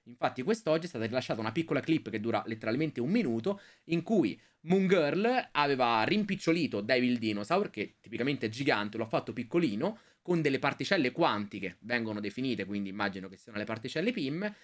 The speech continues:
e quindi lei chiede un aiuto a lui. E lui inizialmente gli dice, "Guarda, secondo me dovresti parlare con Hank Pym", quindi cita anche Hank Pym, e poi gli dà una soluzione per farlo tornare grande e via dicendo.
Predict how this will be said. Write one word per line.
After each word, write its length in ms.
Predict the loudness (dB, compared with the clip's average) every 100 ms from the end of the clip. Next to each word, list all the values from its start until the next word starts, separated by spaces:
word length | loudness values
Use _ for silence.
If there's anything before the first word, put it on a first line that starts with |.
| _
e 120 | -8 -2
quindi 320 | 0 0 2
lei 160 | 2
chiede 200 | 2 0
un 80 | 0
aiuto 440 | 0 2 0 0 0
a 100 | 2
lui. 420 | 2 0 -4 -10 _ _ _
E 340 | -4 0 2 4
lui 120 | 4
inizialmente 560 | 4 2 0 2 0 0
gli 60 |
dice, 240 | 0 0 2
"Guarda, 340 | 2 2 0
secondo 220 | -4 0
me 80 | 2
dovresti 240 | 2 0 -4
parlare 300 | 0 0 0
con 140 | 0
Hank 220 | 0 -2
Pym", 420 | -2 -2 2 0
quindi 260 | 0 -2 -2
cita 260 | -2 0 0
anche 240 | 0 -2
Hank 180 | -4 -4
Pym, 540 | -2 -2 0 0 0
e 100 | 0
poi 200 | -2 0
gli 40 | 2
dà 120 | 2
una 160 | 0 0
soluzione 640 | 2 0 0 -4 -2 -2
per 180 | -2 -2
farlo 240 | -2 -2
tornare 320 | -4 -6 -2
grande 400 | 0 2 2 0
e 40 | -2
via 100 | -2
dicendo. 480 | -4 -8 -14 -18